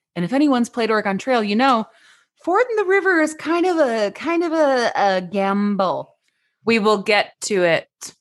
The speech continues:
Speaker 1: So, I can't wait. <laughs> I just realized what you were alluding to, and I am so excited. So,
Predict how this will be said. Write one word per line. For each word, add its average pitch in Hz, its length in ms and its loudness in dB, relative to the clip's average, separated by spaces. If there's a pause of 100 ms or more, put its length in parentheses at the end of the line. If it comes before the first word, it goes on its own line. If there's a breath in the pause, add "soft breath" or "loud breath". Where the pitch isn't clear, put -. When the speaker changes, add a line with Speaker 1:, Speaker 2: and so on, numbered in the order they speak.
(1200)
Speaker 1:
So, 233 680 0 (1500)
I 165 140 -10
can't - 460 -14
wait. - 480 -14
<laughs> - 680 -20
I 831 680 2 (160)
just 320 300 0
realized 277 540 2
what 311 180 2
you - 80 -10
were 269 140 2
alluding 220 360 2
to, 196 240 -2
and 196 100 -2
I 170 80 -2
am 185 200 -10
so 160 240 -8
excited. 151 460 -8 (880 loud breath)
So, 226 440 0